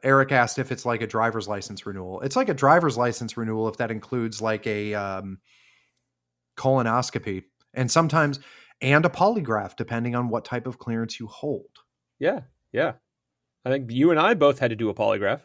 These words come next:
Speaker 1: Indeed. Yep, we had to do polygraphs.
Speaker 2: To determine if
Speaker 1: You know.
Speaker 2: you're lying.
Speaker 1: <laughs> Sometimes psychological evaluations, uh, things like that. Just, this person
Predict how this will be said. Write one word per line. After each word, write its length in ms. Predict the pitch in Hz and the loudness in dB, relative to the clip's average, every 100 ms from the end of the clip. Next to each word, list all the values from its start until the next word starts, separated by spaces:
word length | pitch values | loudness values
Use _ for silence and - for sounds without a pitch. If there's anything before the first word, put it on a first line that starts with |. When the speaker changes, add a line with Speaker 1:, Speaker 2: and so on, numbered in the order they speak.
| _ _ _ _ _ _ - | _ _ _ _ _ _ -10
Speaker 1:
Indeed. 320 | 127 131 87 _ _ _ _ - | -6 -6 -6 _ _ _ _ -8
Yep, 260 | 117 135 110 | -4 -4 -4
we 120 | 110 | -6
had 100 | 117 | -4
to 60 | |
do 100 | 127 | -6
polygraphs. 640 | 135 110 98 95 107 - - _ _ _ _ _ _ _ _ | -4 -6 -6 -10 -12 -12 -20 _ _ _ _ _ _ _ _
Speaker 2:
To 80 | _ - | _ -18
determine 420 | - 127 123 127 | -12 -8 -6 -4
if 80 | 117 | -4
Speaker 1:
You 60 | 117 | -4
know. 80 | 101 | -4
Speaker 2:
you're 40 | 98 | -6
lying. 600 | 90 87 87 85 85 87 _ _ _ _ _ _ - | -10 -14 -16 -18 -20 -20 _ _ _ _ _ _ -12
Speaker 1:
<laughs> 1800 | 123 - - - - - 147 165 - 156 175 139 170 - 147 - 139 - _ - - - | -8 -6 -6 -8 -8 -6 -4 -4 -4 -6 -6 -8 -8 -10 -12 -12 -14 -16 _ -20 -20 -4
Sometimes 540 | - 147 143 143 135 | 2 4 4 2 2
psychological 560 | 139 131 123 117 120 113 | 0 2 2 2 2 0
evaluations, 720 | 107 104 101 101 - 104 - 127 | 0 0 -2 -4 -4 -8 -6 -4
uh, 100 | 123 110 - - | -4 -6 -14 -10
things 260 | - 160 139 | -2 0 2
like 120 | 117 | 0
that. 240 | 123 85 - | 0 -2 -2
Just, 240 | 156 - - - - - - - - _ _ _ _ _ _ _ _ - | -2 -4 -16 -20 -18 -20 -20 -20 -20 _ _ _ _ _ _ _ _ 4
this 180 | 160 | 4
person 540 | - - 208 - 175 | 4 0 0 2 0